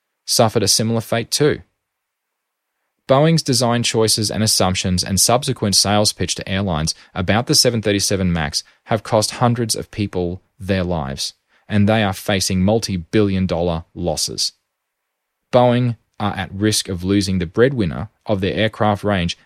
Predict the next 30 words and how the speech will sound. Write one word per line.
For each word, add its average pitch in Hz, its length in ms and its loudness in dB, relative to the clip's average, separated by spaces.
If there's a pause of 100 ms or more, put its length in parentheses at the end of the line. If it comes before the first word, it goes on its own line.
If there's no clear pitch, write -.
and 110 160 -2
potentially 117 800 -2 (260)
their 113 160 2
aircraft 101 580 0
business 85 440 0
if 104 120 -8
they 104 140 0
can't - 340 -4
fix - 460 -2
it 80 140 -10 (260)
and 107 180 2
restore 113 380 4
some 98 240 0
confidence 95 640 -2
in 101 140 -2
their 85 100 -2
product 98 520 -2 (260)
and 98 180 0
their 87 140 -2
brand. 78 560 -4 (1120)
Designing 117 680 0
and 107 160 -2
building 95 420 2
an 95 160 -8
aircraft 87 640 -6
is 104 120 -6
a 92 140 -4
very 90 480 0
high-risk 87 840 -4 (180)
business, 85 460 -4